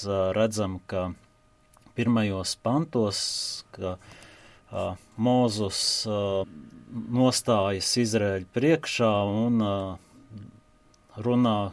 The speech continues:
tos norādījumus. Ām, tātad, ām, šis pirmais,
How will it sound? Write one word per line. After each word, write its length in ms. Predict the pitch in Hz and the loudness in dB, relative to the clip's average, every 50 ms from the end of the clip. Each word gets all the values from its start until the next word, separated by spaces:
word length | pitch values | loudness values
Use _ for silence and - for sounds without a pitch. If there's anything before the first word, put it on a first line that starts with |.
| - - - - - | -8 -16 -20 -20 -20
tos 280 | - - 90 92 95 - | -18 -14 -12 -10 -8 -4
norādījumus. 1080 | 107 110 120 123 120 117 104 95 95 90 90 92 90 87 85 87 85 87 95 101 - - - - - - - - - - - - - - _ _ | 0 2 4 6 6 4 4 2 0 -2 -4 -4 -6 -6 -6 -6 -6 -8 -6 -6 -8 -8 -10 -12 -16 -20 -18 -16 -18 -18 -18 -20 -20 -20 _ _
Ām, 400 | - - 90 92 92 90 90 90 87 - | -14 -10 -8 -6 -6 -6 -6 -8 -10 -10
tātad, 420 | - - 98 98 - 101 95 95 | -6 -4 -4 -4 -2 -4 -4 0
ām, 300 | 101 95 95 92 90 92 | 0 2 2 2 0 -4
šis 320 | 92 - - 107 95 - - | -6 -8 -8 -6 -6 -6 -4
pirmais, 600 | - - 123 117 120 117 104 101 98 95 90 - | 0 2 2 4 4 2 2 0 -2 -2 -4 -4